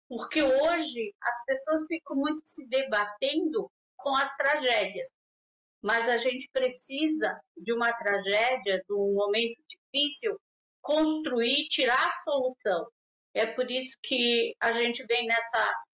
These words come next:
ãh, trabalho formiguinha, que é o trabalho de organizar os usuários, fazer eles pensarem no seu direito, é,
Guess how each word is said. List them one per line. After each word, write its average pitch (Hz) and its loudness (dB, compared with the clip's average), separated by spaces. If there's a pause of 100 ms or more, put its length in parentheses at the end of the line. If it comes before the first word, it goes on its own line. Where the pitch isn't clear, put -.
(300)
ãh, 226 4
trabalho 262 0
formiguinha, 359 0 (600)
que 233 0
é 240 2
o 233 0
trabalho 226 0
de 220 -2
organizar 240 0
os 311 0 (120)
usuários, 196 0 (440)
fazer 233 0
eles 311 0
pensarem 254 0
no 208 -12 (140)
seu 294 -2
direito, 202 -2 (680)
é, 233 2